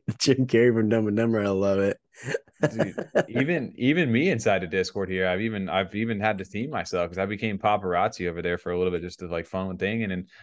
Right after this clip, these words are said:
Speaker 2: I'm now Papa, Papa
Speaker 1: Papa.
Speaker 2: instead of just, I'm El Paparazzi.
Speaker 1: Why don't you be
Speaker 2: Instead.
Speaker 1: Paparazzi?
Speaker 2: They even changed the "Why is your name white?" into Spanish. So, like, "Por qué nombre es blanco?"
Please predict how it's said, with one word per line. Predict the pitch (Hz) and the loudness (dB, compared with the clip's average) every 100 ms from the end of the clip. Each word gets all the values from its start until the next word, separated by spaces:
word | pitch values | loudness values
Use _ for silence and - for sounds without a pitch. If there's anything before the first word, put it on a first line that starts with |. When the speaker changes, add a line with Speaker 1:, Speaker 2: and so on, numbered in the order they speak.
| - - | -8 -2
Speaker 2:
I'm | 95 | 0
now | 98 | 0
Papa, | 95 90 110 98 - _ _ _ _ _ | -2 0 0 0 -8 _ _ _ _ _
Papa | 90 80 82 | -2 0 0
Speaker 1:
Papa. | 80 | 0
Speaker 2:
instead | - - 95 | -2 -2 -2
of | 87 | -2
just, | 92 | -6
I'm | 98 95 | -6 -6
El | 85 95 | -2 -2
Paparazzi. | 92 110 123 123 85 87 85 82 85 - _ | 0 -2 0 0 0 -2 -4 -6 -14 -16 _
Speaker 1:
Why | - | -4
don't | 98 107 | -2 4
you | |
be | 104 | 4
Speaker 2:
Instead. | 95 | 6
Speaker 1:
Paparazzi? | 101 107 98 82 78 - 73 92 _ _ _ 104 - | 2 4 6 6 2 0 -4 -6 _ _ _ -16 -2
Speaker 2:
They | 110 | 2
even | 139 165 160 | 4 2 -2
changed | - 131 139 123 | 0 0 0 0
the | 107 101 95 - | 2 4 2 -4
"Why | 98 104 113 | 2 4 4
is | 110 | 2
your | 107 | -2
name | 101 98 110 95 | -2 -4 -4 -6
white?" | 85 95 107 131 - | -2 2 2 0 -6
into | 104 98 92 98 | -6 -4 -4 -4
Spanish. | - 101 95 87 - | -2 0 0 0 -4
So, | 87 | -4
like, | 90 90 - | -4 -4 0
"Por | 120 120 | 2 4
qué | 120 117 | 4 4
nombre | 113 107 117 110 | 4 4 4 6
es | 101 92 | 4 2
blanco?" | 101 101 110 330 | 0 0 4 2